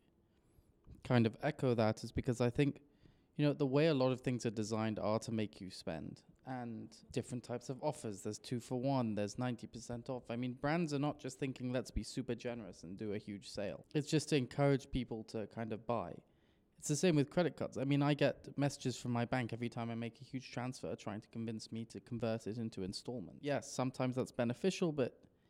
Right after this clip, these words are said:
in reality, this whole idea of buy now, pay later, a lot of these kind of things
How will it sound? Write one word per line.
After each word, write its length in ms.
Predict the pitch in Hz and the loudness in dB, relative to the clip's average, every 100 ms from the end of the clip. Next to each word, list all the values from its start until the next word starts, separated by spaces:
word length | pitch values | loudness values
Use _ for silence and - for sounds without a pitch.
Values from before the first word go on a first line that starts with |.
| _ _ _ _ | _ _ _ _
in 140 | 147 156 | 4 6
reality, 500 | 139 123 143 - 208 | 8 6 4 2 0
this 180 | 143 | 0
whole 200 | - 147 | 2 6
idea 260 | 135 127 131 | 6 6 4
of 100 | 110 | 4
buy 160 | 113 120 | 2 4
now, 200 | 123 120 | 4 2
pay 240 | - 107 | 0 0
later, 560 | 101 127 131 127 123 113 | 2 2 2 2 2 2
a 60 | 107 | 2
lot 220 | 113 120 | 0 0
of 80 | 113 | -2
these 200 | 113 - | -4 -2
kind 240 | 120 120 | -2 -2
of 100 | 113 | 0
things 440 | - 127 180 202 | 2 2 2 -2